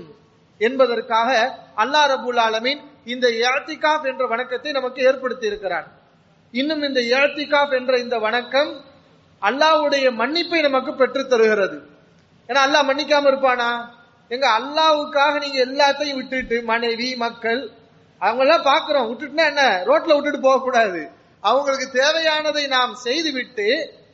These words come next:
அல்லாஹ்வுக்காக என்ன செய்யறோம்? நம்ம பள்ளிவாசல்லே ஒதுங்கி கிடக்கிறோம், அல்லாஹ்வுடைய ஆலயத்திலேயே நம்ம தடுத்து வைத்துக் கொள்கிறோம்.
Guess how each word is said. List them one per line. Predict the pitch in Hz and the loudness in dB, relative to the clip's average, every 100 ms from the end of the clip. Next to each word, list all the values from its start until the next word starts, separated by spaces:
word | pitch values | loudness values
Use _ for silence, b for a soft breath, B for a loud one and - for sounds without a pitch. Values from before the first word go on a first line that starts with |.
| _ | _
அல்லாஹ்வுக்காக | 208 302 349 320 294 285 285 | -4 2 2 2 0 -2 0
என்ன | 294 262 | -2 -4
செய்யறோம்? | 269 262 247 240 247 294 - - - | -6 -6 -6 -2 -2 -2 -6 -16 -8
நம்ம | 254 254 | -4 -2
பள்ளிவாசல்லே | 240 277 330 311 285 269 247 320 | -2 -2 0 2 2 -2 0 2
ஒதுங்கி | 269 269 285 277 | 2 0 -6 -6
கிடக்கிறோம், | 233 226 220 196 - - _ _ _ - | -6 -6 -6 -6 -8 -18 _ _ _ -4
அல்லாஹ்வுடைய | 269 330 320 311 294 247 | 0 2 2 2 0 2
ஆலயத்திலேயே | 262 320 339 330 330 320 311 330 | 2 2 0 -2 -4 -6 -2 -2
நம்ம | 320 285 | 0 -2
தடுத்து | 277 294 - | 0 -2 -2
வைத்துக் | 311 285 277 | -4 -4 -6
கொள்கிறோம். | 240 233 220 190 | -8 -4 -4 -4